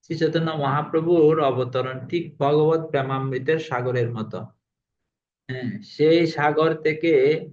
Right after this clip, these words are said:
মূল্যবান মণিরত্ন যিনি সংগ্রহ করেন না, তিনি অবশ্যই দীন থেকে দীনতর।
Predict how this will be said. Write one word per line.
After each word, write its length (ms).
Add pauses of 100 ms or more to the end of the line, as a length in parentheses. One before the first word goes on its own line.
মূল্যবান 720
মণিরত্ন 680
যিনি 240
সংগ্রহ 420
করেন 400
না, 480 (340)
তিনি 180
অবশ্যই 500
দীন 400
থেকে 260
দীনতর। 760